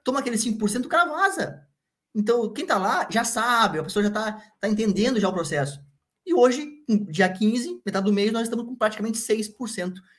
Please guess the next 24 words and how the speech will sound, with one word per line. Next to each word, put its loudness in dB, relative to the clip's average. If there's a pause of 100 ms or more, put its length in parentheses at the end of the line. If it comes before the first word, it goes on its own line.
(120)
de -2
lucro -2
lá 2
na, 0
nesse 2
mesmo 4
projeto 0
que -14
nós -2
levamos 2 (160)
cinco -4
por -6
cento -2
no 4
segundo 2
dia, -2 (460)
no -8
mês 4
de 4
agosto. 0
Mas 2
a 2
dica 0
é: -2